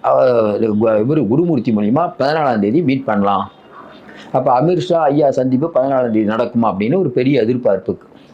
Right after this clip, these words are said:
அப்ப ஐயா என்ன யோசிப்பாரு? பையனுக்கு பதினேழு சீட்டு கொடுத்துட்டு நமக்கு பதினாலு சீட்டு கொடுத்தா நம்ம தானே கம்மி அப்படின்னு அவர் யோசிப்பாரா? இல்ல, இல்ல, இப்ப நமக்கு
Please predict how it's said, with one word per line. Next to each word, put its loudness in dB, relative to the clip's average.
அப்ப 0
ஐயா 2
என்ன 2
யோசிப்பாரு? 0
பையனுக்கு 0
பதினேழு 0
சீட்டு 0
கொடுத்துட்டு -2
நமக்கு 0
பதினாலு 0
சீட்டு 0
கொடுத்தா 0
நம்ம 0
தானே -4
கம்மி 0
அப்படின்னு 0
அவர் 0
யோசிப்பாரா? 0
இல்ல, 2
இல்ல, 0
இப்ப 0
நமக்கு 0